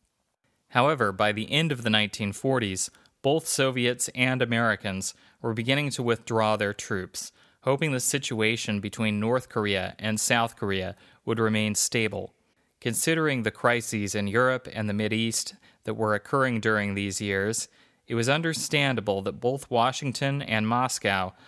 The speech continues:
would consider Korea a relatively unimportant backwater and an unlikely flashpoint. However, both the northern communists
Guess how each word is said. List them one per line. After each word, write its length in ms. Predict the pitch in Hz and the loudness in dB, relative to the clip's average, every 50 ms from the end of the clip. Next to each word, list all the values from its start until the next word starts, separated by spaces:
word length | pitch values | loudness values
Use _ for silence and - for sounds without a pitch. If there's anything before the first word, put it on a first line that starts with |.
| - - - - _ _ | -20 -20 -20 -20 _ _
would 140 | 117 120 | -4 2
consider 400 | - 143 127 - - 160 147 147 | 2 2 2 4 2 2 2 0
Korea 540 | 139 - - 135 123 135 147 151 151 151 - - | -2 -2 -2 0 0 2 2 2 2 2 0 0
a 80 | 113 110 | -2 -2
relatively 720 | 110 117 127 135 135 127 - - 135 117 120 113 110 - - | 2 2 2 4 4 2 0 0 -2 0 2 0 0 0 2
unimportant 880 | 127 143 160 165 156 143 135 - 135 120 117 110 107 110 104 98 _ | 2 2 2 2 -2 -4 -4 0 0 0 0 0 -2 -4 -4 -4 _
backwater 760 | - 110 107 107 107 - - 110 98 95 95 98 92 92 - _ - - - _ _ | 2 4 4 4 2 0 -2 -2 0 0 0 0 -2 -2 -6 _ -20 -20 -20 _ _
and 420 | - 117 120 127 127 123 123 120 - - | 0 2 2 4 4 2 0 -2 -4 -2
an 100 | 123 123 | -2 -2
unlikely 640 | - - 127 127 120 113 110 110 104 - - 107 104 | 0 0 0 2 2 2 2 2 0 0 -2 -2 -2
flashpoint. 800 | - - 113 107 104 101 101 - - - - 110 98 95 87 - _ _ _ _ _ _ _ _ _ _ _ _ _ _ _ _ | -2 0 2 2 2 2 0 -4 -12 -6 -4 -4 -4 -4 -8 -14 _ _ _ _ _ _ _ _ _ _ _ _ _ _ _ _
However, 440 | - 131 127 139 151 147 123 107 104 | 0 2 4 4 4 2 2 -2 -2
both 340 | 95 104 123 135 156 151 - | 2 2 2 2 2 0 -2
the 60 | - | -2
northern 420 | 147 139 139 139 139 139 139 139 135 | 0 0 2 2 2 2 0 -2 -4
communists 760 | - - 156 147 127 113 107 101 101 104 - - - - | -4 0 2 2 4 4 2 2 0 0 0 0 -2 -2